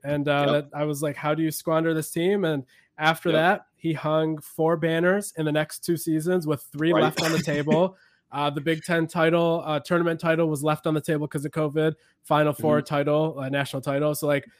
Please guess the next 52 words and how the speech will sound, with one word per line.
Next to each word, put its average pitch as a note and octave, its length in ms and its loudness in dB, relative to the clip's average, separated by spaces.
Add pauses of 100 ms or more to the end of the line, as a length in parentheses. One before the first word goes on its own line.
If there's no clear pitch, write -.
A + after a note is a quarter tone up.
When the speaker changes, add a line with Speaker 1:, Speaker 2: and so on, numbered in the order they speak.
(120)
Speaker 1:
he F3 140 2
coulda F#3+ 180 4
had F#3 180 2
seven. C#3+ 460 0
He D3 160 -4
had D3+ 320 2
four. C#3 480 -2 (380)
Um, C#3+ 520 -2
we'll C#3 160 -6
never D3 240 2
know D3 140 2
if D3+ 80 0
Speaker 2:
Yep. - 60 -8
Speaker 1:
he D3 40 -2
woulda D3 160 0
gotten D3 200 -2
those C#3+ 260 -2 (100)
rest C#3 240 -4
of D3+ 60 0
the C3+ 60 -2
three. D#3 360 0
But, C#3+ 280 -2 (320)
like, C#3+ 200 -2
this F#3 240 2
is G3 140 2
a F#3 100 2
guy E3+ 300 4
that D#3 200 2
at D3 200 -4
that E3 240 -2
point D#3 200 0
I C#3+ 100 -2
had C#3+ 140 -4
told D#3 220 -4
myself C3+ 580 -6
I D3+ 160 0
would D#3 200 2
never C#3 300 -2
doubt C3 340 -4
him C3+ 120 -8
again. B2+ 380 -2 (460)
The D#3 80 -6
thing G3 340 4
is, E3+ 480 4 (400)
all F3 280 8
of E3 160 0
those F3 280 4
times D#3+ 460 -2
that C#3+ 160 -6
Izzo D#3+ 280 2
was D3 180 0
doubted, D#3+ 560 2